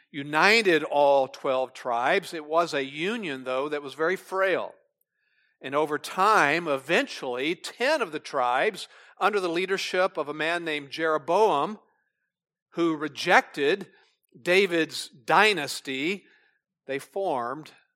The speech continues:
a kingdom of their own to the north, ten tribes. Only Judah and Benjamin, those two tribes,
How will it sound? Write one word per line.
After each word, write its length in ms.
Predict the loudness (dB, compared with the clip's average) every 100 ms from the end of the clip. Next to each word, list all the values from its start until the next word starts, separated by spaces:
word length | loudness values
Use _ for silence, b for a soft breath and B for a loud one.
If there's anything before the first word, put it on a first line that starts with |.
| _
a 60 | -18
kingdom 460 | -14 -10 -8 -8 -8
of 100 | -8
their 160 | -8
own 380 | -8 -10 -12 -16
to 140 | -16
the 100 | -16
north, 420 | -12 -8 -8 -10 _ _
ten 260 | -16 -16 -14
tribes. 680 | -10 -8 -8 -14 -20 -20 _ _ _ _ _ _ _ -10
Only 240 | -10 -10
Judah 680 | -12 -10 -6 -4 -4 -4 -8 -12
and 200 | -18 -10
Benjamin, 500 | -10 -10 -12 -12 -6
those 220 | -6 -6
two 160 | -14
tribes, 720 | -16 -8 -6 -6 -8 -12 -18